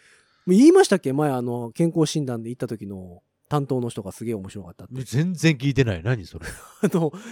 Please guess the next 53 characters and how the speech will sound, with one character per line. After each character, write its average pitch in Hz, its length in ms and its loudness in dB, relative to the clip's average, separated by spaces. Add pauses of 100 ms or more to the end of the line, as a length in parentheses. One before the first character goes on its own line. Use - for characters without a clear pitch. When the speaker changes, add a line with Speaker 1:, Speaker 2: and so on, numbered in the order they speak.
(320)
Speaker 1:
え 156 280 2
っ - 40 -20
と、 135 340 -2
い 151 80 -4
つ - 100 -16
や 247 60 0
っ - 20 -18
た 214 80 -2
か 165 60 -6
な？ 135 320 -6 (1500)
三 302 220 2
十 285 160 6
超 170 140 4
え 156 40 6
た 135 60 -4
ら 113 80 -4
来 - 80 -8
る 135 60 -2
じ 120 80 -4
ゃ - 0 -
な - 20 -6
い - 0 -
で - 40 -12
す - 60 -20
か、 101 60 -18
健 123 240 -8
康 117 100 -6
診 107 200 -10
断。 139 120 -4
Speaker 2:
あ 139 260 8
あ、 120 40 6
あ 117 60 6
る 104 100 2
よ。 87 60 0
Speaker 1:
お - 20 -4
知 - 80 0
ら 190 60 -2
せ。 233 120 -14
で、 - 100 -20
Speaker 2:
う - 20 -2
ん。 208 40 -4
Speaker 1:
そ 285 120 0
れ 320 240 2
で 262 340 0
行 254 100 -2
っ - 60 -20
た - 140 -6
ん - 20 -12
や 87 60 -18
っ - 20 -20
た - 140 -20
か 196 80 -6
な？ 339 100 -4